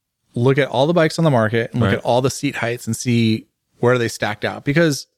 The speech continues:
Speaker 1: someone made a really good point to me. You know, if you, what, what's the average inseam for an American?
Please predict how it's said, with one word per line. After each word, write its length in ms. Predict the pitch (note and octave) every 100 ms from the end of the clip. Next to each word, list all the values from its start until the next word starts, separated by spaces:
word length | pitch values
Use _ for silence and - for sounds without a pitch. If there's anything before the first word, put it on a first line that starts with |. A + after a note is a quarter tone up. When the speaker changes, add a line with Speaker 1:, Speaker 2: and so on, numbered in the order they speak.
| _ _
Speaker 1:
someone 220 | - G#3+
made 140 | G3+ D#3+
a 20 |
really 160 | D3
good 100 | C3 A#2+
point 180 | C3
to 100 | A#2
me. 240 | A#2 A2 G#2+ - _ _ _ _ _ _ _ _ _ _ _ _ _ _ _ _ _ _ _
You 100 | A#2
know, 140 | G#2+
if 160 | G2 F#3+
you, 320 | G#3 G#3 G3+
what, 200 | F#3+ G#3+ D3 - _ -
what's 140 | F3
the 180 | - - -
average 560 | A#2 B2 A#2+ A#2 B2
inseam 760 | - A2+ G#2+ - - G2+ F#2+ G2
for 380 | - F#2+ F#2
an 80 | F#2
American? 460 | F2+ F2+ F#2 -